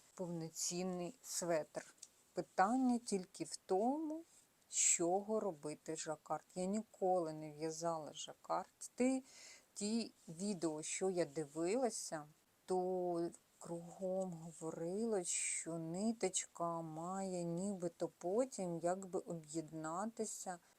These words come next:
з тою додатковою, тобто ніби якби трошки підвалятись.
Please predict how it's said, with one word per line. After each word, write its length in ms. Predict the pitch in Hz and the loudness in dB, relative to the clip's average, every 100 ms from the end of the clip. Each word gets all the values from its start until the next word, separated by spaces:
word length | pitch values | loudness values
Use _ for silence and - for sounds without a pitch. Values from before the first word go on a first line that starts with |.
| - | -12
з 140 | - | -8
тою 340 | - 170 175 | 0 2 2
додатковою, 1120 | 165 170 151 165 - - 165 160 147 143 151 - | 0 -2 -2 -4 -6 -4 0 2 0 -4 -6 -6
тобто 320 | 170 - - | -8 -6 -4
ніби 400 | 165 170 175 165 | -2 -2 -2 -2
якби 420 | 147 170 165 156 | 0 0 -2 -6
трошки 460 | 170 170 185 - - - | -4 -2 -2 -2 -6 -4
підвалятись. 1120 | 170 151 170 165 151 139 - 180 - - | -4 2 2 2 0 -2 -10 -14 -12 -14